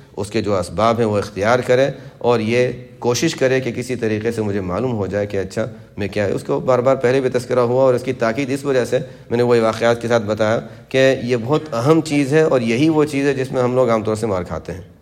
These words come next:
اور اسی میں ہم پیچھے رہتے ہیں۔ سب کچھ کر لیں گے، وظیفے بھی پڑھ لیں گے، نوافل بھی پڑھ لیں گے، سب کچھ ہو جائے گا۔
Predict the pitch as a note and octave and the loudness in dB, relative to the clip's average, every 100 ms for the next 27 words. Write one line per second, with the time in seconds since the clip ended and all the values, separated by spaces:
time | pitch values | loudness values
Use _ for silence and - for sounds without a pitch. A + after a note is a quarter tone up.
0 | _ _ _ _ C3+ A#2+ C#3+ D3+ C#3+ C#3 | _ _ _ _ 0 2 2 4 4 2
1 | C3+ B2 A#2 G2+ G2 F#2 F2+ - - - | 0 0 2 0 -4 -6 -8 -14 -20 -4
2 | D#3+ D#3 F#3+ F#3+ C3+ G#2+ F#2+ G2+ A2 G#2+ | -2 2 2 4 2 0 -2 -2 -2 -2
3 | A#2 C3 C3 B2+ A2+ G#2+ A2+ B2 A2+ A2+ | 0 0 2 2 2 2 2 2 2 0
4 | B2 B2 A#2 A2+ A2 A#2 A#2+ C3 E3 D3+ | 0 -2 0 0 0 -2 -4 -2 0 2
5 | D3 B2+ A2+ G#2+ | 2 2 0 -2